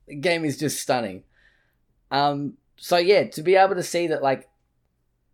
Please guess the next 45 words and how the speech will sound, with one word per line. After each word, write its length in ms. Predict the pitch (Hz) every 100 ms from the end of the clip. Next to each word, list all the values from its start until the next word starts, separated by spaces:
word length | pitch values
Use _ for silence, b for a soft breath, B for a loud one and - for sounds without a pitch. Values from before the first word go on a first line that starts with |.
| -
they're 100 | 147
trying 220 | 147 156 156
to, 60 | 147
that, 200 | 135 135 113
that, 200 | - 131
that's 300 | 139 - - - - _
not 220 | 143 175
only, 320 | 175 180 160
like, 340 | 143 135 123 - - _ _ _ _ _ _ _ _ _ _ _ _
Sony 480 | - - 131 131 127
and 100 | 117
Microsoft 420 | 113 110 - 113
and 80 | 123
stuff 200 | 113 120
are 140 | 127 - _ _ -
looking 460 | 147 147 135 113 -
at 260 | - -
different 320 | 113 123 117
ways 220 | 117 113 110
to 100 | 110
attack 340 | 104 107 -
this, 360 | 120 104 - - _ _ _
how 180 | - 123
to 100 | 120
sell 220 | 110 131
these, 200 | 120 113 - _
these 220 | 113 107
consoles. 440 | - 120 104 90 - _ _ _ -
The 60 |
people 220 | 135 175 196
who 100 | 170
are 40 |
making 220 | 147 135
the 60 | 117
games 360 | - 117 180
for 100 | 156
them 140 | 123 104
are 40 |
going, 220 | 107 104 117
"All 60 |
right, 180 | 151 117
cool. 360 | - 143 110 120
We 100 | 143
can 220 | 160
ma-, 60 | 156